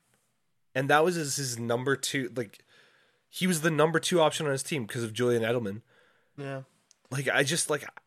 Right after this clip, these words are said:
Speaker 1: I don't know. Like, his
Speaker 2: And he
Speaker 1: be-,
Speaker 2: has a
Speaker 1: that is,
Speaker 2: limited
Speaker 1: like, if there's one guy where the best seasons are behind him, that is Rob Gronkowski.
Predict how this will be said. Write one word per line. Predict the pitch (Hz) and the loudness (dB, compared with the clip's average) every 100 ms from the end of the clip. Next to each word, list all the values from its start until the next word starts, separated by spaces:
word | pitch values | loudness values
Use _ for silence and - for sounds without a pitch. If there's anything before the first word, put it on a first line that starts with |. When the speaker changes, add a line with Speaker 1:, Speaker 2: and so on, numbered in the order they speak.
| - | -6
Speaker 1:
I | - 180 | -4 -2
don't | 214 151 | -2 -2
know. | 135 214 | -4 -4
Like, | 143 107 - 143 | -4 -6 -8 -8
his | 147 | -6
Speaker 2:
And | 139 156 | 2 4
he | |
Speaker 1:
be-, | 196 | 4
Speaker 2:
has | 165 | 6
a | 160 | 8
Speaker 1:
that | 185 | 10
is, | - 175 | 8 4
Speaker 2:
limited | 185 | 4
Speaker 1:
like, | 196 - - - - - | 2 0 -14 -16 -6 0
if | 147 190 | 4 8
there's | 214 156 | 6 6
one | 135 175 185 | 4 4 4
guy | 160 139 117 | 4 6 4
where | 113 113 110 | 4 2 2
the | 107 | 2
best | 135 143 - | 4 4 4
seasons | 165 143 107 120 | 0 -2 -2 0
are | |
behind | 107 - 127 117 | 0 -2 -2 -2
him, | 101 95 | -4 0
that | 113 127 | 2 2
is | 107 | 2
Rob | 107 110 120 | 2 4 4
Gronkowski. | 120 117 110 87 - 78 | 2 0 -2 -6 -6 -12